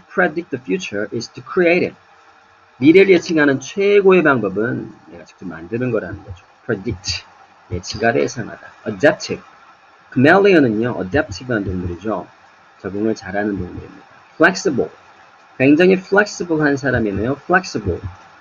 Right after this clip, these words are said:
유연한, 융통성이 있는 뜻이 있고요. Reward. Reward. 아까 말한 recognition과 좀 비슷한 그림이네요. 보상을 받았죠.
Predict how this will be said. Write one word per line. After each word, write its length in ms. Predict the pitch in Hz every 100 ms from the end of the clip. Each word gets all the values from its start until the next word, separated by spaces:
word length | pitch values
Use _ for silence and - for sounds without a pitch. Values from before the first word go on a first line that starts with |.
| _
유연한, 480 | 104 123 165 110 - 113
융통성이 540 | 107 160 160 165 139
있는 340 | 87 85 127 92 _ _ _ 92
뜻이 200 | 90 90
있고요. 380 | 87 - 117 180 - - _ _ _ _
Reward. 600 | 127 135 165 131 92 92 90 _ _ -
Reward. 520 | 131 143 156 98 87
아까 220 | 107 151
말한 300 | 139 123 110
recognition과 680 | 110 143 202 208 196 190 147
좀 180 | 135 107
비슷한 480 | - - - 131 113
그림이네요. 760 | 113 110 107 95 80 92 104 92
보상을 340 | 107 101 107 95
받았죠. 540 | 90 - 78 - 143